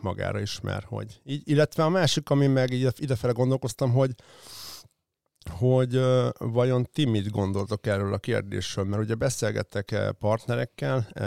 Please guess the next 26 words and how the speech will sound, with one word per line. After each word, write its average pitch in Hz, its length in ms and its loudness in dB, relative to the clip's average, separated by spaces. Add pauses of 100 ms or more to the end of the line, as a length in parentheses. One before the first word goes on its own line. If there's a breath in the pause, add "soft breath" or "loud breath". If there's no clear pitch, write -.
(160)
ezekről 104 400 -6
a 101 40 -2
témákról, 131 640 -4
de 123 140 -4
mindig 117 360 0
borzasztóan 101 600 0
izgalmas 92 540 -4
dolgok 95 380 -2
jönnek 95 320 -2
vissza, 98 320 -4
hogy 92 160 -2
éppen 107 280 -4
aktuálisan 98 640 -2
ki 127 140 -4
hogy 110 180 2
látja 101 340 -4
a 107 40 -4
piacot, 98 680 -6
mi 107 140 -2
az, 107 120 0
ami 101 160 -2
hatékony, 98 540 -4
mi 107 120 -2
az, 110 120 -2
ami 104 140 2
működik, 101 580 -2